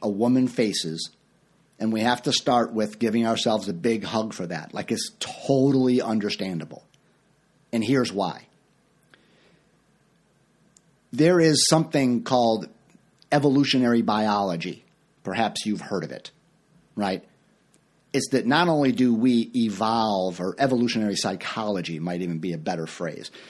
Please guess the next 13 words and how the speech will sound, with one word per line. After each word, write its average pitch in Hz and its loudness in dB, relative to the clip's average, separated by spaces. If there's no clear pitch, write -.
not 160 2
only 165 6
do 139 4
we 120 4
evolve, 101 -2
you 160 6
know, 104 2
in 104 -2
species, 156 0
okay, 117 0
but 131 2
our 127 4
psychology 135 0